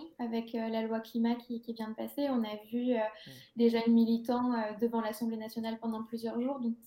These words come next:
Speaker 1: j'ai, j'ai pas le sentiment que la crise écologique, elle ait été éclipsée. Ça a été un moment de réflexion pour l'ensemble de la société.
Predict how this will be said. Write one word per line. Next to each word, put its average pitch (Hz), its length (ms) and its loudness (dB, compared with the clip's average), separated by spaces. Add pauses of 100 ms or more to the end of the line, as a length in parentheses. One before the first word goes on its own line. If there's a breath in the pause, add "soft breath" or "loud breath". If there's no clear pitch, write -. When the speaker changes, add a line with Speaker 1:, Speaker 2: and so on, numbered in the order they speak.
(260)
Speaker 1:
j'ai, 233 400 0
j'ai 240 120 2
pas 262 140 2
le 269 80 0
sentiment 277 520 0
que 247 540 4
la 220 140 0
crise - 440 -4
écologique, 247 480 2
elle 254 100 0
ait 220 100 0
été 233 140 -2
éclipsée. 240 540 -4 (300 loud breath)
Ça 254 100 -4
a 240 40 2
été 240 180 2
un 233 100 4
moment 233 220 6
de 247 100 4
réflexion 240 460 0
pour 262 100 -2
l'ensemble 233 340 0
de 240 80 0
la 226 120 0
société. 240 560 -4